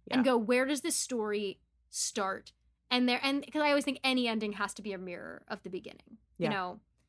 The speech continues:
Speaker 2: Yeah.
Speaker 1: As cheesy as it is, like, I, but also, like, fuck, like, the word cheesy. Like,
Speaker 2: Yeah. <laughs>
Speaker 1: 'cause, like, I watched, um, my fiance, I watched, like, I watched the show called Station Eleven on H B O Max, which
Speaker 2: Oh,
Speaker 1: is
Speaker 2: yeah, yeah.
Speaker 1: fantastic, and I highly recommend it.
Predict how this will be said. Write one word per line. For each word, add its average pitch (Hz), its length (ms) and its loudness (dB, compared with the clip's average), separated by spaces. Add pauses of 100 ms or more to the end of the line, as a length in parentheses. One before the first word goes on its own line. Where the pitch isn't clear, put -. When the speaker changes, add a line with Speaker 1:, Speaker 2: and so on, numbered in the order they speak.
Speaker 2:
Yeah. 175 120 2
Speaker 1:
As 277 120 2
cheesy 320 520 4
as 247 100 0
it 233 120 0
is, 196 300 -4
like, 190 260 -8 (1000)
I, - 180 -6
but 427 100 4
also, 427 200 2
like, 480 200 0 (540)
fuck, - 380 -2 (100)
like, 330 140 4
the 302 80 2
word 277 320 0
cheesy. - 680 -2 (260)
Like, 262 260 2
Speaker 2:
Yeah. 233 240 4 (500)
<laughs> - 180 -4
Speaker 1:
'cause, 370 200 4
like, 370 160 6
I 320 140 8
watched, 339 460 4
um, 294 320 4 (720)
my 311 180 4
fiance, 349 300 4
I 285 120 4
watched, 285 240 0
like, 285 120 -2
I 269 80 2
watched 269 180 -2
the 285 80 -2
show 269 160 -2
called 262 160 -2
Station 247 300 -2
Eleven 202 380 -2
on 196 120 -4
H 190 160 -10
B 190 100 -4
O 180 60 -6
Max, 190 280 -8
which - 100 -2
Speaker 2:
Oh, 269 60 10
Speaker 1:
is 285 60 8
Speaker 2:
yeah, 311 80 8
yeah. 240 140 6
Speaker 1:
fantastic, 220 440 0
and 185 100 -6
I 190 60 -6
highly 214 300 -2
recommend 190 400 -8
it. - 120 -14